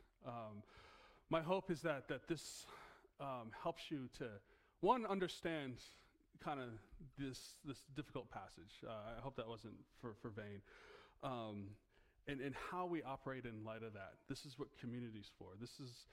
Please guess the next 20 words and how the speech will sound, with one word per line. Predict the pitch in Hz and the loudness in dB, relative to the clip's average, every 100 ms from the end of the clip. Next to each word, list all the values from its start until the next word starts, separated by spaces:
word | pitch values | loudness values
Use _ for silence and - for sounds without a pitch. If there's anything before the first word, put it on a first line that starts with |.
| - - - | -20 -4 2
the, | 127 113 | 4 4
the | 120 117 90 | 2 2 0
exact | 131 117 160 - | -2 4 4 4
slices | - - 147 147 - 127 | -4 0 2 2 -2 -2
of, | 123 104 110 107 107 | -2 -4 -6 -4 0
my | 123 127 | 0 2
goodness, | 131 131 107 - - | 2 2 0 -4 -4
I | 117 120 120 | 0 0 0
have | 123 120 117 113 | 0 0 0 -2
this, | 120 - - - - - | -2 -4 -10 -12 -12 2
<laughs> | 202 - - - | 2 2 -6 -4
you | - | -4
know, | 117 104 | -4 -4
person | - 123 131 120 | -6 -4 -4 -2
I'm | 120 | -2
in | 117 | -2
charge | 123 120 120 | -2 -2 -2
of. | 113 101 110 - 117 | -4 -8 -12 -14 -10
Am | 113 | -6
I | 123 | -6